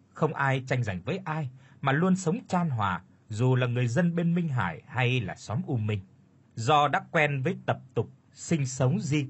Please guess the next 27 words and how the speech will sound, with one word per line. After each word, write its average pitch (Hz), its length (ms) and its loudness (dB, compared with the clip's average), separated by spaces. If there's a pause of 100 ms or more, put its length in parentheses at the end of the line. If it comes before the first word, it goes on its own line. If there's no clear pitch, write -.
cư 135 300 0 (160)
của 92 200 -4 (100)
cá 165 300 -2 (320)
mà 139 140 2
những 208 260 -2
người 135 140 2
hành 123 260 0
nghề 123 220 4
đều 127 240 0
biết 240 260 -4
được, 107 200 -2 (360)
con 147 220 2
nước 247 220 2
hay 143 280 0
ngọn 117 280 0
gió 113 260 0
nào 98 440 -2
cá 135 280 -2
đi 151 140 -2
vào 101 160 -4
nhiều. 87 340 -6 (640)
Vào 123 360 4
những 165 260 -2
năm 151 140 0
tám 156 280 0
mươi 160 260 0
của 87 220 -4